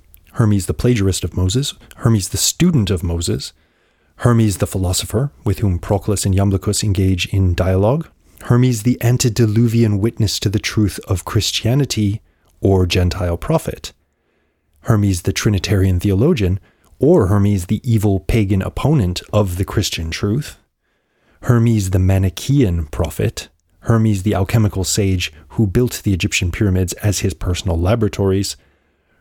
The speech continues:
Hermes, who is the same as the Islamic prophet Idris, Hermes, who is the same as the Kabbalistic Jewish Enoch, Hermes reincarnated in fifteenth century Italy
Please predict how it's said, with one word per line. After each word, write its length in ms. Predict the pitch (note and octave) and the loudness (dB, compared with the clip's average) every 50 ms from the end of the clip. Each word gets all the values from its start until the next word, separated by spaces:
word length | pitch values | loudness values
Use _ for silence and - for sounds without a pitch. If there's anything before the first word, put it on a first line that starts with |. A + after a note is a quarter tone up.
| _ - | _ 0
Hermes, 580 | - B2+ C3 B2 B2+ B2 A#2+ A2 G#2+ - - - _ _ - | 2 2 4 4 4 4 2 0 -2 -4 -10 -12 _ _ -12
who 160 | - - A#2 | -2 0 2
is 100 | A2 F#2 | 2 2
the 80 | G2 G2+ | 2 0
same 300 | - - A#2 A2 G#2 G2+ | 0 2 2 2 2 2
as 120 | G2 F2 | 0 0
the 140 | - G2+ - - | -2 -4 -4 -2
Islamic 580 | A2 F#2+ A2 G#2 G2 G2 F#2 - - - - - _ - | -4 0 2 2 2 2 0 -2 -4 -12 -20 -20 _ -6
prophet 340 | - A#2+ G#2 - - G2 - _ - - | -2 -2 -2 -2 -4 -10 -10 _ -4 -4
Idris, 580 | B2 A2 A#2+ A#2+ B2+ C3 - - - - - - _ _ _ _ _ _ _ _ _ _ _ _ _ _ _ - | -2 2 2 2 2 0 -2 -6 -8 -10 -12 -14 _ _ _ _ _ _ _ _ _ _ _ _ _ _ _ -4
Hermes, 500 | - A#2+ A#2 A2+ A2 A2 G#2+ G#2 F#2+ - | 0 0 2 2 2 2 2 0 0 -2
who 120 | - A2 G#2+ | -2 0 0
is 120 | G2 F2+ | 0 0
the 80 | G#2+ F#2+ | 0 -2
same 260 | - - G#2 F#2+ G2 | 0 0 0 0 0
as 80 | F#2+ | 0
the 80 | F2 - | -2 -2
Kabbalistic 560 | - - A2+ G#2+ G#2 G#2 - - - F#2+ E2 | -2 0 0 2 0 0 0 -2 -4 -4 -4
Jewish 420 | F2+ F2 - G#2 G2 F#2 - - - | -2 0 2 2 2 2 0 -2 -2
Enoch, 540 | - B2+ B2 B2 A#2+ A#2+ A2 - - - - _ _ _ _ - _ - | 0 2 2 2 2 0 0 -4 -8 -18 -20 _ _ _ _ -20 _ -16
Hermes 500 | - - B2+ A#2+ A2 A2+ A2 G#2+ G2 F#2+ | -6 0 2 2 4 4 2 2 0 0
reincarnated 800 | F#2+ A#2+ C3 C3 A#2+ A2 - - B2 A#2 A#2 A#2+ A#2 A#2+ A2+ G2+ | 2 2 4 4 2 0 0 0 2 4 4 4 4 2 0 0
in 200 | A#2+ A#2+ A#2+ A#2 | 0 0 0 -2
fifteenth 500 | - - - F3+ - - - D3 C#3+ - | 0 0 0 0 0 0 -2 -2 -2 0
century 360 | - D3 C3 - - B2+ B2+ - | 0 0 0 2 0 0 0 0
Italy 420 | B2 - - G#2+ G#2+ G#2 G2+ - | -2 0 2 2 2 2 0 -2